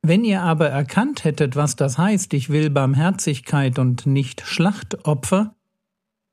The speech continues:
so würdet ihr die Schuldlosen nicht verurteilt haben. Denn der Sohn des Menschen ist Herr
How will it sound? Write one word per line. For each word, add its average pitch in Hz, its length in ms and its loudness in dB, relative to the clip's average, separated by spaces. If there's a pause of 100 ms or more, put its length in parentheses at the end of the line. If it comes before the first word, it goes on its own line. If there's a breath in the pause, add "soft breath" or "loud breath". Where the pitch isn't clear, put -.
(280)
so 156 220 2
würdet 233 360 0
ihr 185 200 2
die 156 160 0
Schuldlosen 170 1400 0
nicht 139 500 0
verurteilt 151 920 0
haben. 104 400 -4 (1120)
Denn 165 120 6
der 170 160 2
Sohn 220 380 2
des 247 200 -2
Menschen 156 500 0
ist - 420 -6
Herr 143 460 0